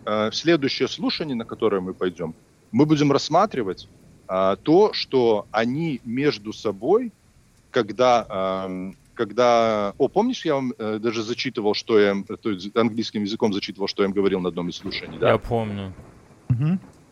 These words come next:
Speaker 1: Да, так вот, я же подал против них тогда "Sunshine" тоже, знаешь, на что? Чтобы они показали все свои, э, раз-, э, у них же, э, чаты есть, чаты, в
Speaker 2: Мгм.
Speaker 1: которых они во время слушаний все переписываются. Так вот, я подал на них заявку.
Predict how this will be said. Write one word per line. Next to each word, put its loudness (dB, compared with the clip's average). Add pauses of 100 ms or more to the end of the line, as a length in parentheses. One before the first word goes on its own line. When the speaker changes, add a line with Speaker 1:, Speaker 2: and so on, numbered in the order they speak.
Speaker 1:
Да, 8
так -4
вот, 4
я 4
же 0
подал 2
против -8
них -6
тогда -2
"Sunshine" -4
тоже, 0
знаешь, -6
на -6
что? -8 (280)
Чтобы -2
они 2
показали 2
все 0
свои, 0 (200)
э, -2 (180)
раз-, 0
э, 4
у 2
них 4
же, 4
э, 0
чаты 0
есть, -10 (300)
чаты, 0
в -16
Speaker 2:
Мгм. 0
Speaker 1:
которых -4
они -4 (720)
во 0
время 2
слушаний -2
все 2
переписываются. -8
Так -4
вот, 2
я 6
подал 2
на -2
них -2
заявку. -4